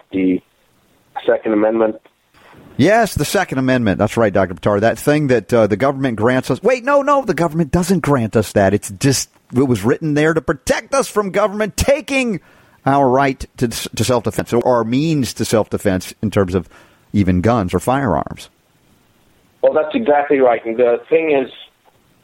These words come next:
Speaker 1: most inter-, interesting right now is this, this video that I was watching was talking about how more and more law enforcement, more and more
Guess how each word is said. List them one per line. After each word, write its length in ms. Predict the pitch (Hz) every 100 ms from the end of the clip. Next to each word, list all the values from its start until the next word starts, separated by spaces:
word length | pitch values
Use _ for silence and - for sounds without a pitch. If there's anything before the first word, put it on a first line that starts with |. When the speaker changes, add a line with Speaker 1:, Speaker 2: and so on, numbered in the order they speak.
| _
Speaker 1:
most 400 | 143 147 151 -
inter-, 240 | 131 135
interesting 480 | - 147 127 123 127
right 240 | 123 117 -
now 240 | 127 123
is 240 | - 113 107
this, 140 | 113 -
this 100 | 131
video 260 | 110 131 123
that 100 | 107
I 60 | 104
was 140 | 107
watching 480 | 113 135 - 104 107
was 160 | 104 - -
talking 340 | 139 143 135
about 400 | 117 107 107 110 - _ _ _ _ _ -
how 540 | 127 120 117 117 - _ _
more 340 | 117 131 151
and 120 | 151 131
more 160 | 127
law 260 | 120 120 123
enforcement, 520 | 117 120 113 - 104
more 200 | 110 131
and 80 | 127
more 220 | 120 113